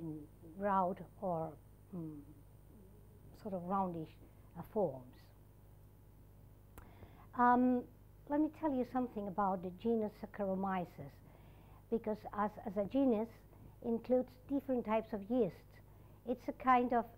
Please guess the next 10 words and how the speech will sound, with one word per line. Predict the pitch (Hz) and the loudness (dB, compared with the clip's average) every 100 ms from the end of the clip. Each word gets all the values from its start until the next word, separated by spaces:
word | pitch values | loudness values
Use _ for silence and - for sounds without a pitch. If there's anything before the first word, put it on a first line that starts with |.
| - - | -18 -2
fungi. | 247 226 170 139 - - - - - - - - - - | 0 2 0 -6 -10 -20 -20 -20 -20 -20 -20 -20 -10 2
Uh, | 214 208 208 208 214 - 202 | 6 8 6 4 0 -6 -2
there | 254 | 0
was | 285 - | 0 -4
a | - | -6
tradition | 247 240 277 - 220 190 180 | -6 -2 -4 -2 -4 -4 -4
in | 196 185 | -6 -4
the | |
Western | 180 226 226 - 208 - - | -2 -4 -4 -6 -8 -8 -4
culture | 214 202 - 160 | -4 -4 -8 -8